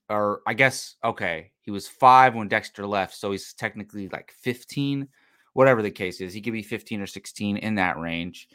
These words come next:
And the main point of this is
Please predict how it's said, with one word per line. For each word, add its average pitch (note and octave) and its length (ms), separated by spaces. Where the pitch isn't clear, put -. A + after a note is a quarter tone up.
And G2+ 520
the A#2 140
main C3+ 540
point C#3+ 300
of G#2+ 140
this G#2 400
is G#2 440